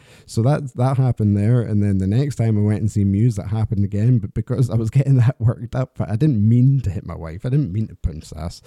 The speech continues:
<laughs> It, it was just, like, in total panic. So I'd went outside. We'd actually, um, we were going outside for a cigarette, and I think, and probably to get another cider at that point. It was just before Muse came on.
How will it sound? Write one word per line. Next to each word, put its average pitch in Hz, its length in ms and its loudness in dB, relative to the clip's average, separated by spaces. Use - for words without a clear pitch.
<laughs> - 0 -
It, 120 260 0
it 120 120 2
was 117 140 0
just, 113 220 -2
like, 95 160 -4
in 110 300 0
total 113 300 -4
panic. 117 380 -2
So 104 140 -6
I'd 104 140 -6
went 123 200 -4
outside. 95 680 -8
We'd 107 160 -2
actually, 117 380 -2
um, 101 180 -4
we 107 80 0
were 104 60 0
going 120 160 2
outside 110 280 -4
for 95 80 -8
a 87 60 -6
cigarette, 113 380 -2
and 113 80 -4
I - 20 -6
think, 123 160 -2
and 98 180 -4
probably 147 440 -4
to - 160 -10
get 107 160 -4
another 101 200 -6
cider 101 400 -4
at - 60 -8
that 107 180 -6
point. 120 260 0
It 123 60 2
was - 120 -4
just 117 160 -2
before 110 240 -4
Muse 101 240 0
came 95 240 -2
on. 117 180 2